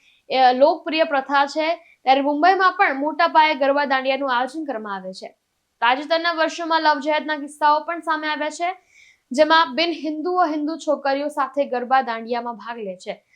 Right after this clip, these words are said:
લવ જેહાદના મુદ્દાના જવાબમાં મુંબઈના મલાડના ચોરસાવાડી ગ્રાઉન્ડમાં નવરાત્રી પંડાલમાં પ્રવેશનારા ઉપર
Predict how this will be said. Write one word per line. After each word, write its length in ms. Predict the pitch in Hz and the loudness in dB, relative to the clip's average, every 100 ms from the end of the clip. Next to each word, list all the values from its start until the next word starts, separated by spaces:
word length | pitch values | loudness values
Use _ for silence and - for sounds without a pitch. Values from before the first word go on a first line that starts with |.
| _ - | _ 0
લવ 160 | 233 254 | 2 4
જેહાદના 560 | 285 294 320 320 330 | 4 4 4 4 2
મુદ્દાના 520 | 311 302 247 302 302 302 | 2 -2 0 0 0 -4
જવાબમાં 540 | 262 277 269 277 269 | -2 -2 0 -2 -2
મુંબઈના 680 | 254 254 277 277 262 277 - _ _ | -4 -2 0 0 0 -2 -6 _ _
મલાડના 720 | 262 285 302 339 311 330 330 320 | 2 6 8 6 4 4 4 4
ચોરસાવાડી 720 | 302 269 254 311 285 269 277 | 2 2 4 2 4 2 0
ગ્રાઉન્ડમાં 500 | 247 233 226 226 240 | -4 -4 -4 -2 -2
નવરાત્રી 440 | 233 214 233 233 302 | -2 -2 -2 -4 -8
પંડાલમાં 560 | 262 233 233 233 233 | -8 -4 -4 -2 -6
પ્રવેશનારા 580 | 226 214 220 240 226 254 | -6 -10 -12 -8 0 2
ઉપર 320 | 262 254 190 | 2 -2 -6